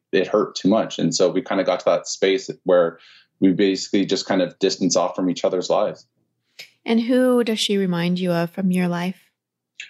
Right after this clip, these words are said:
Speaker 1: Oh, a hundred percent. She has similarities similar to my mom.
Speaker 2: How so?
Speaker 1: They're both really strong women. They're both people that I have a lot of admiration for. And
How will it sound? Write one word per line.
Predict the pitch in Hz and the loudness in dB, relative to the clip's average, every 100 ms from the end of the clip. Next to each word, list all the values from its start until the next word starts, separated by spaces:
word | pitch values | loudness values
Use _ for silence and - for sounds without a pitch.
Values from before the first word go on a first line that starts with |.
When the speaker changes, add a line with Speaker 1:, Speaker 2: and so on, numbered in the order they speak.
| _ 104 | _ 2
Speaker 1:
Oh, | 107 95 | 4 2
a | |
hundred | 92 123 123 | 0 -4 -4
percent. | 113 - 104 - | -4 0 -2 -4
She | - 107 | 0 0
has | 98 - | 0 0
similarities | 107 98 95 95 95 - | 2 2 2 2 -2 0
similar | 95 90 | 0 0
to | 87 98 | 0 0
my | 87 | 2
mom. | 87 85 87 - _ _ _ 233 | 2 0 -4 -10 _ _ _ -4
Speaker 2:
How | 208 202 | 0 0
so? | 180 190 175 170 _ _ _ _ - | 0 -2 -4 -6 _ _ _ _ 0
Speaker 1:
They're | 151 | 2
both | 160 175 143 | 2 0 2
really | 143 151 | 0 2
strong | 143 - 139 135 | -2 0 0 0
women. | 110 131 139 87 92 | -2 -2 -2 -4 -4
They're | 92 110 | 0 0
both | 120 117 120 | 2 0 -2
people | - 127 127 | -2 0 2
that | 113 107 | 2 2
I | 104 | 2
have | 110 110 | 0 0
a | 107 | 0
lot | 104 104 | 0 2
of | 104 - | 0 0
admiration | 104 107 101 101 - 110 | 0 2 2 0 -2 -6
for. | - 110 113 | 0 2 4
And | 98 95 92 90 | 2 0 0 -4